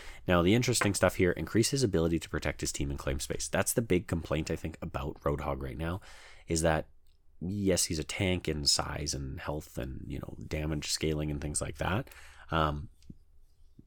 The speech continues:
excuse me, but other than his physical, you know, presence on the battlefield, he doesn't really have anything to protect his team with. Um, you know, you look at almost every other tank and they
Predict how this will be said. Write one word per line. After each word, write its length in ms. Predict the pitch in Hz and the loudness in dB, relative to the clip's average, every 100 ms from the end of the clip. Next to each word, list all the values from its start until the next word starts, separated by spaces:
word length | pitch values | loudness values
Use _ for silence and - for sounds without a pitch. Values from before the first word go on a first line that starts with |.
| - - | -20 -12
excuse 220 | - 104 | -2 0
me, 140 | 82 - | 0 4
but 240 | 90 - 98 | 2 4 2
other 180 | 104 | 6
than 200 | 120 90 | 6 4
his 340 | 78 78 - - - - - | 2 -2 -2 -4 -10 -20 -20
physical, 760 | - 87 87 - 80 67 - - - - | -4 0 2 2 0 0 -4 -14 -20 -12
you 120 | 85 73 | -4 -4
know, 180 | 65 - - | -4 -10 -10
presence 360 | - - 82 - - | -6 -2 -2 -2 -4
on 140 | 71 | -4
the 80 | 69 | -2
battlefield, 560 | 69 73 - 110 120 - - - - - - | -2 -2 -2 -2 -2 -8 -20 -20 -20 -20 -2
he 120 | 123 | 4
doesn't 300 | 131 127 98 | 6 6 4
really 340 | 95 95 101 | 6 8 6
have 340 | 82 - 82 82 - | 6 2 2 2 -2
anything 520 | 80 82 - 71 73 | -2 -2 -4 -6 -4
to 160 | - 73 | -4 -4
protect 400 | - - - 85 | -4 -4 -4 -4
his 100 | - | 2
team 220 | 175 160 | 4 2
with. 220 | - - - | -2 -10 -8
Um, 420 | 76 73 69 - - - - - - | -4 -2 -4 -6 -14 -20 -20 -18 -4
you 80 | |
know, 80 | 78 | 0
you 140 | 76 78 | 2 2
look 140 | 87 | 2
at 80 | - | 0
almost 360 | 82 76 - - | 2 0 -2 -4
every 260 | 87 69 | -4 -2
other 200 | 71 76 | 0 0
tank 260 | 71 104 82 | 0 -2 -4
and 100 | |
they 80 | 76 | -4